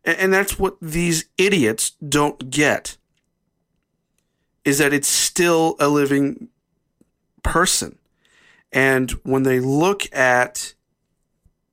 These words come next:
you know, eagles, for example, you know, they, they're like, <gasps> "Oh,"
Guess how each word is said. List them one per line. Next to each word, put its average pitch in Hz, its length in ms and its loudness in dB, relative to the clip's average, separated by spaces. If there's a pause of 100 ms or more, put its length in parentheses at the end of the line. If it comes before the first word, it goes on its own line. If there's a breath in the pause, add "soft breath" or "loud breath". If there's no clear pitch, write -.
(840)
you 117 80 -8
know, 98 260 -10
eagles, 131 380 0
for - 180 -8
example, 110 520 -6
you 120 60 0
know, 113 140 0
they, 123 180 -2 (280 loud breath)
they're 135 100 -4
like, 131 120 -4
<gasps> - 40 -4
"Oh," 247 720 0